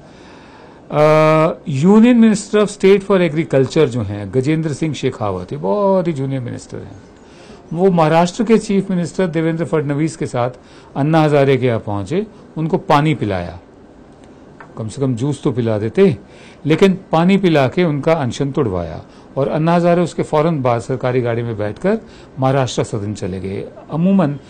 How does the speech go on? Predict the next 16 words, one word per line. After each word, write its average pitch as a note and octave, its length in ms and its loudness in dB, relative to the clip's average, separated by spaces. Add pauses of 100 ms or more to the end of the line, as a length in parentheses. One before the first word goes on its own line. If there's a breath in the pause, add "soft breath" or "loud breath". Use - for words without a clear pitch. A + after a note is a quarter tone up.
(240 loud breath)
पाँच D#3 220 0
छः E3+ 140 0
दिन D#3+ 180 -4
के D#3+ 100 -2
अनशन C#3+ 280 -4
के D3 80 -2
बाद C#3 200 2
लोग C3+ 140 0
अस्पताल A#2+ 440 -2
जाते A2 260 -4
हैं, A#2+ 200 -10 (320 loud breath)
मेडिकल B2 280 -2
चेकअप G#2+ 380 -8
होता - 180 -14
है G2+ 60 -14
उनका। - 300 -18